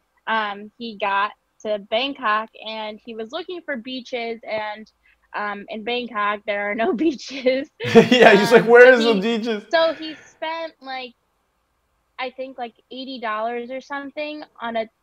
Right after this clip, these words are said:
Speaker 1: he talked to the only English travel agent in Bangkok that he found, and they suggested to go to Phuket,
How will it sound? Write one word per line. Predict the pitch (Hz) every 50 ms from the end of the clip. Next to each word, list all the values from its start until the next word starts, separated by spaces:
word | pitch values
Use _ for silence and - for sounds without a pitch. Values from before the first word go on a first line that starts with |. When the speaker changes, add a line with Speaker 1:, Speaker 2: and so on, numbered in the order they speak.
| _ _ _ _ _ _
Speaker 1:
he | 277 269 226
talked | - - 233 240 240 _
to | - 254 247 247 233
the | 214 220 -
only | - 233 247 254 254 247
English | - - 226 233 233 226 233 233 233 - -
travel | - - 226 214 208 220 214
agent | 214 214 220 214 220 214 -
in | - 226 226 220
Bangkok | 208 202 208 208 214 214 220 233 240 240 -
that | 226 214 214
he | - 233 214
found, | - - 214 208 208 208 220 226 226 - - - - - - - -
and | 240 233
they | 226 226
suggested | 226 - 247 220 202 220 220 214 - - 240 226
to | 220 233
go | 226 214
to | 208 214 208 -
Phuket, | 226 226 214 - - 240 226 220 220